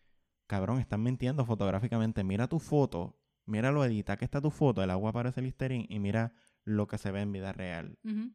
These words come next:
Speaker 1: Entonces, y hay un poco
Speaker 2: Empiezan a trolearlo.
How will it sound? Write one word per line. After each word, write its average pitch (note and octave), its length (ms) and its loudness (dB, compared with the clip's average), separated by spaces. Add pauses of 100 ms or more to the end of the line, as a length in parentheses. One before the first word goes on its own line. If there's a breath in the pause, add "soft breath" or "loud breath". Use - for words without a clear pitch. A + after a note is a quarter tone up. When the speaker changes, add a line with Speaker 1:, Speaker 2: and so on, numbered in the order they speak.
(140)
Speaker 1:
Entonces, F3+ 380 -4
y G#2+ 340 -8
hay G#2+ 180 -2
un C3+ 180 0
poco B2 600 0
Speaker 2:
Empiezan F#3 320 -2
a F#3 60 -4
trolearlo. D#3+ 500 -6